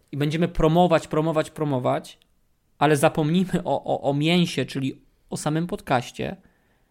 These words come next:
no to co będziemy promować? I chyba nawet takie pytanie zadałaś, że musimy się wtedy, pamiętaj, musimy się skupić na nagrywaniu odcinków, na tym, co my chcemy powiedzieć do was, a nie tylko na tym, żeby to promować, no bo, no bo jeżeli nie nagramy czegoś sensownego, to też nie ma sensu tego promować.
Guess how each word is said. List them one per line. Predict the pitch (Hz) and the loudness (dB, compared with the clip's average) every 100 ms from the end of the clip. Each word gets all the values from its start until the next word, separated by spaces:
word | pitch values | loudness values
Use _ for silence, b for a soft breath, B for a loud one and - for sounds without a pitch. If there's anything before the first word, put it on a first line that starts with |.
| b _ _ _ _ | b _ _ _ _
no | 151 | -6
to | 147 | -4
co | 160 147 | -4 -2
będziemy | 127 120 120 | -2 -2 -4
promować? | - 123 113 - - | -8 -10 -10 -12 -14
I | 185 | -10
chyba | 151 151 | -2 -2
nawet | 147 147 | -2 -6
takie | 147 156 | -8 -10
pytanie | - 147 147 | -10 -8 -6
zadałaś, | 143 139 123 127 | -4 -4 -4 -4
że | 147 | -4
musimy | 156 - 175 170 | -4 -2 -2 -2
się | 165 | -4
wtedy, | 165 160 | -4 -6
pamiętaj, | 160 156 156 156 151 B B - | -4 -4 -2 -2 -4 B B -8
musimy | 160 190 | -2 0
się | 175 | 0
skupić | 165 - 175 160 | -4 -6 -6 -2
na | |
nagrywaniu | 160 151 147 151 170 165 | 0 2 2 2 2 0
odcinków, | 139 - 240 247 156 | -2 -4 -2 -2 -2
na | 147 147 | -2 -4
tym, | 151 | -6
co | 160 | -4
my | 156 | -4
chcemy | 143 156 151 | -4 -4 -4
powiedzieć | 139 131 151 262 165 123 | -4 -4 0 0 0 -2
do | 123 143 | 2 2
was, | 123 110 - - _ b b b b b b b _ _ _ | 4 0 -2 -12 _ b b b b b b b _ _ _
a | 151 | 0
nie | 165 175 196 | 2 4 2
tylko | 185 175 170 | 0 -2 -2
na | 165 | -2
tym, | 165 | -4
żeby | 160 156 | -6 -6
to | 156 | -6
promować, | 165 170 143 113 - | -2 0 0 -2 -4
no | 139 | -4
bo, | 139 143 147 | -2 -2 -2
no | 147 | -6
bo | 147 151 | -4 -4
jeżeli | 147 151 | -2 -4
nie | 151 | -4
nagramy | 147 143 147 143 | -2 0 0 -2
czegoś | 147 143 139 | -4 -6 -6
sensownego, | 147 151 147 147 | -8 -6 -6 -6
to | 151 | -8
też | 147 139 | -10 -10
nie | 147 | -8
ma | 143 | -8
sensu | 143 135 | -10 -10
tego | 139 135 | -10 -10
promować. | 131 135 123 107 | -8 -6 -6 -8